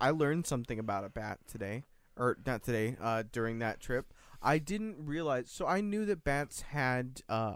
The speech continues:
hands on the, kind of their ends of their wings and stuff like that. I, I guess I'd never really thought about it, but I also, I guess, am dumb and thought that they had feet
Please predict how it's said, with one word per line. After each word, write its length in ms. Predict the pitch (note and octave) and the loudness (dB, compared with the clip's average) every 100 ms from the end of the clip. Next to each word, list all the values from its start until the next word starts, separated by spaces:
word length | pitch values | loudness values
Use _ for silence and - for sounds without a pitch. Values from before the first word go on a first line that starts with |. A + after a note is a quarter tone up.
| - | -6
hands 800 | - C3 A#2+ B2 B2+ B2+ B2+ - - | -6 -2 0 0 -2 -6 -8 -12 -4
on 240 | A2+ A#2+ | 0 2
the, 80 | A2+ | 0
kind 220 | - B2 | -2 -2
of 60 | A#2+ | 0
their 160 | A2 - | 0 -2
ends 380 | A#2+ A#2+ A#2+ | -2 -2 -6
of 80 | A#2+ | -6
their 100 | B2 | -6
wings 340 | G#2 G2 A#2 D3+ | -4 -6 -6 -8
and 100 | E3 | -6
stuff 180 | F3+ | -6
like 140 | F#3+ G3 | -4 -4
that. 180 | G3 G#3+ - - - - - _ _ | -6 -6 -12 -20 -20 -20 -20 _ _
I, 300 | - D#3 A3 - | -4 -2 -2 -4
I 80 | - | -4
guess 360 | C#3+ F3+ C#4+ - | 2 4 4 2
I'd 200 | G4 F4+ | 0 2
never 260 | C4 B3 | 4 6
really 240 | A#3 G3 G3 | 6 6 4
thought 260 | - G#3+ | 4 4
about 220 | C4+ F3 D3 | 6 6 6
it, 100 | C#3+ | 6
but 120 | D3 | 6
I 60 | C3 | 6
also, 560 | G2 D#3 A3+ - G#4+ - - | 6 6 4 2 0 0 -2
I 120 | D3+ C#3 | -2 0
guess, 420 | - C#3 C3 - - - | 0 2 0 -4 -12 -4
am 280 | C3 B2+ A#2+ _ | 0 0 -2 _
dumb 540 | C3 B2+ G#3+ D3+ A#2+ B2+ - - - - | 4 4 4 2 -2 -8 -16 -20 -20 -8
and 240 | - C#3 C3 | -2 -2 -2
thought 320 | - D#3 F#3+ | 4 4 4
that 140 | G#3 | 2
they 160 | G#3 F3+ | 0 0
had 640 | E3+ E3 D#3+ C#3+ B2+ B2 - - _ _ - | 0 0 2 2 -2 -6 -14 -20 _ _ -10
feet 640 | - - - A#2 G3 C4+ | -8 -6 -6 -4 -4 -8